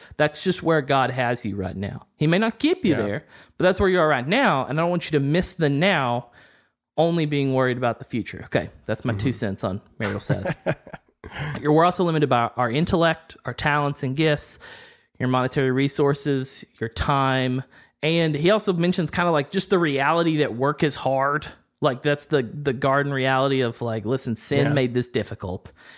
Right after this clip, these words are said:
Speaker 1: and relationships are difficult. Like, that I, <laughs> the word I would use is, like, maintenance. It all requires maintenance. Like, you don't, you don't make a friend one day and then that's just perfect for the rest of your life and you don't have to worry about it anymore.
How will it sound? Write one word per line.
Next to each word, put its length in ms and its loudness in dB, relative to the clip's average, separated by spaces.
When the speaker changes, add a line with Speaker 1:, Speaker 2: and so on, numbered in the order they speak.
Speaker 1:
and 260 0
relationships 600 2
are 80 0
difficult. 640 -2
Like, 180 -2
that 220 2
I, 160 0
<laughs> 420 0
the 220 2
word 360 0
I 120 4
would 260 -2
use 160 -6
is, 120 -6
like, 180 0
maintenance. 580 -2
It 120 2
all 340 4
requires 720 -2
maintenance. 640 -6
Like, 160 -4
you 80 0
don't, 260 0
you 140 -4
don't 180 0
make 180 0
a 60 2
friend 320 0
one 220 2
day 240 2
and 100 0
then 100 0
that's 240 -2
just 240 -8
perfect 600 -2
for 140 -2
the 140 0
rest 340 -2
of 100 -6
your 120 0
life 400 -2
and 80 -6
you 40 -4
don't 140 -2
have 140 -4
to 80 -4
worry 240 2
about 220 0
it 100 -2
anymore. 460 -2